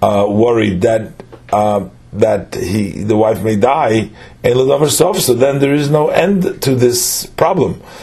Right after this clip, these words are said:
So then we have to worry, maybe the second wife is gonna die, so then he'll need a third wife." But they hold that something which is uncommon, like death,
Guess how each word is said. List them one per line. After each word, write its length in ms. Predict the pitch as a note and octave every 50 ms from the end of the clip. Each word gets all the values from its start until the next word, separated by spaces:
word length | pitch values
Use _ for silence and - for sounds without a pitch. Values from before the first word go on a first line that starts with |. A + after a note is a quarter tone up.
| - -
So 160 | - - A#2
then 240 | A2+ B2+ C#3 C#3+ C#3
we 180 | C3 C3 C3 B2
have 300 | A#2 B2 C3 C3 B2+ -
to 200 | - C3 B2+ B2
worry, 680 | B2+ B2 B2 A#2+ B2 C3 C#3+ D3+ C#3+ B2+ B2+ C3+ C3+
maybe 340 | C3+ B2+ A#2+ A#2+ B2 B2 B2+
the 80 | B2+ B2+
second 320 | B2 D3+ E3 E3+ F#3+ F#3+
wife 180 | E3+ D#3+ D#3 D3
is 120 | C#3 A#2+
gonna 260 | A#2+ B2 A2+ A2 G2+
die, 200 | F#2+ F2+ E2 E2+
so 140 | E2+ - F#2+
then 140 | G2 G2+ G#2
he'll 160 | G#2 G#2+ G#2+
need 120 | G#2 G#2 G#2+
a 80 | G#2+
third 220 | G#2+ - E3 E3 D3
wife." 340 | C3 G#2 F#2 - - - - - - - - - - - - - - -
But 480 | A#2+ B2 A#2+ - - - - - - - - - -
they 140 | G#2+ B2+ C#3
hold 300 | C#3 D3+ F3 F#3+ F3+ D3+
that 180 | C#3 C3 B2+
something 380 | - - D3+ E3 D#3 D3+ D3 C3
which 220 | B2+ A#2 B2+ -
is 440 | A#2+ A#2+ A2+ A2 G#2 F#2+ E2+ - - - -
uncommon, 720 | G#2 A2+ A2+ A2+ - - D3 D3+ D#3 D#3 D3 C#3 C3+ B2
like 220 | A2 G2+ F#2+ F2
death, 400 | G2+ B2+ C3+ C3+ A#2+ - - -